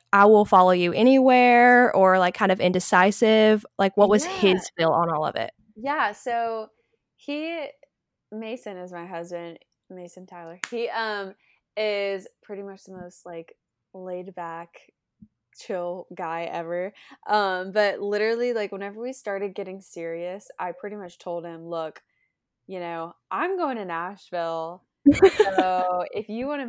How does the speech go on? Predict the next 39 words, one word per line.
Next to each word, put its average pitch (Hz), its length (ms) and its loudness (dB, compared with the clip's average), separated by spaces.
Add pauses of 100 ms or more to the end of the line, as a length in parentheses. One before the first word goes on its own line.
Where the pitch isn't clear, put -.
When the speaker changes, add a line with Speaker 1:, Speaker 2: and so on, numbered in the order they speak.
(100)
Speaker 2:
marry 240 280 -6
me 247 400 -8
or - 40 -6
you 220 180 -10
wanna 202 200 -12
be 220 260 -8
with 226 240 -8
me, 220 580 -14
like, 180 440 -10
you 202 160 -10
have 233 240 -12
to 214 80 -18
be 208 160 -8
okay 202 380 -8
with 220 220 -10
that 208 520 -4
because 190 300 -6
I'm 214 340 -8
going." 185 640 -8
And 185 140 -16
so - 160 -12
Speaker 1:
Yeah, 196 200 6
like, 196 160 0 (160)
Speaker 2:
I 226 40 2
Speaker 1:
whether 226 140 8
you 220 240 4
like 240 240 6
it 226 80 2
or 180 100 2
not, 175 180 0
this 196 160 0
is 196 120 2
Speaker 2:
Yeah, 480 40 4
I - 60 2
was 494 60 0
Speaker 1:
what's - 180 -12
Speaker 2:
like, - 100 0
Speaker 1:
happening. - 400 0
Speaker 2:
"This 226 80 -18